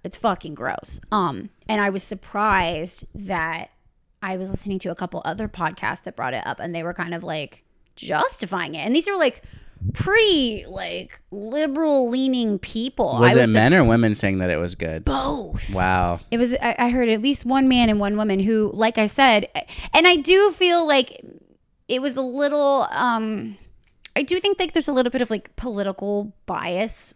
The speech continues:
Speaker 1: um, from people. T I is a rapper.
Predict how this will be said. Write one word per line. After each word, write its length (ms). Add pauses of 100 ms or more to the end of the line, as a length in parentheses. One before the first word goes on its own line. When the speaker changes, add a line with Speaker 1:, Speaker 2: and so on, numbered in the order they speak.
(120)
Speaker 1:
um, 180
from 180
people. 460 (380)
T 280
I 440
is 800 (420)
a 80
rapper. 920